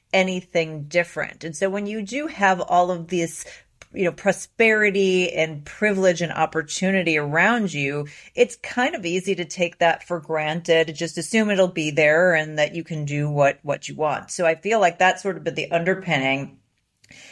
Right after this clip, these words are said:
But then as we're sort of moving away from that and, and we see the signposts that, you know, things today aren't necessarily, you know, looking as rosy as maybe they were before, um, our fiscal situation is challenging, the global financial stakes are, are shifting.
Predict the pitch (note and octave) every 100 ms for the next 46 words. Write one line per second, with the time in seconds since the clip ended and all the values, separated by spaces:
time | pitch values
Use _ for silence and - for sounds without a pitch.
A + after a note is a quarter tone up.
0 | - A3 A3 D4 E4+ A#3 G#3+ G3 G3 G#3
1 | G3+ - G#3+ G3 F#3 G3 A3 G#3+ G3 F3
2 | D#3 F3+ F#3+ F#3+ E3 C#3 C3+ C3+ C#3+ D3+
3 | D3+ D3 - F#3 F3 E3 - F#3 F#3 F3
4 | F3 F3+ F3+ E3+ C#3+ C#3+ - E3 D3+ D#3
5 | D3+ F#3+ F3+ - E3+ F3 E3+ E3+ D#3+ _
6 | - E3+ D#3+ E3 - D#3+ - D#3 D#3 D#3
7 | D#3 D#3+ D#3 E3 D3+ D3 E3+ F3 D#3+ D3
8 | D3 D#3+ D#3+ D#3 D3+ C#3+ C#3 C#3 C3+ C3+
9 | B2+ C3+ - G3 F3+ E3+ E3 - - -
10 | D3 C3 C3+ D3+ C#3+ - F#3+ F#3+ F#3 E3+
11 | E3+ - E3 D#3+ D#3 - D3+ C#3+ B2+ -
12 | F3 E3 D#3+ D3 D3+ D3 - C#3+ C#3 C#3
13 | D#3+ D3 D3 C#3+ C#3 - - C#3+ C#3 -
14 | B2+ D3 C#3+ - A3 A3+ - D#3+ C#3+ C#3+
15 | C#3+